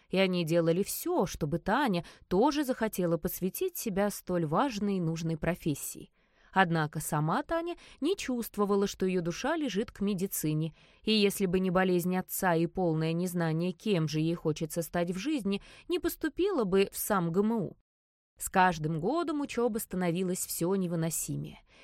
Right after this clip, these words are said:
и в итоге Таня завалилась на экзамене после второго курса. Она бы только обрадовалась исключению,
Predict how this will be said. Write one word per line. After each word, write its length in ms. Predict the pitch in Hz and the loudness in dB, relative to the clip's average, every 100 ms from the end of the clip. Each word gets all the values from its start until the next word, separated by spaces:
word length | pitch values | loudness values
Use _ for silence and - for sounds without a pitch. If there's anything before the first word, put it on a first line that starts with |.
| - | -2
и 100 | 185 | 2
в 80 | 180 | 2
итоге 360 | 185 170 170 | 4 4 2
Таня 360 | 165 214 220 180 | 2 2 2 0
завалилась 560 | 175 180 185 190 185 | 2 2 2 0 0
на 120 | 175 175 | -2 -2
экзамене 480 | 160 202 208 185 | 0 0 0 -2
после 280 | 175 202 - | -2 -4 -4
второго 400 | 180 190 202 202 | -4 0 0 -2
курса. 480 | - 320 180 - - _ _ _ | -4 -4 -4 -6 -14 _ _ _
Она 200 | - 294 | -2 0
бы 100 | 294 | 0
только 320 | 302 294 294 285 | 0 0 2 4
обрадовалась 640 | 254 285 302 311 311 - | 4 4 4 0 -2 -2
исключению, 800 | 285 240 277 - 240 175 160 160 | -6 -6 -6 -4 -2 0 0 -4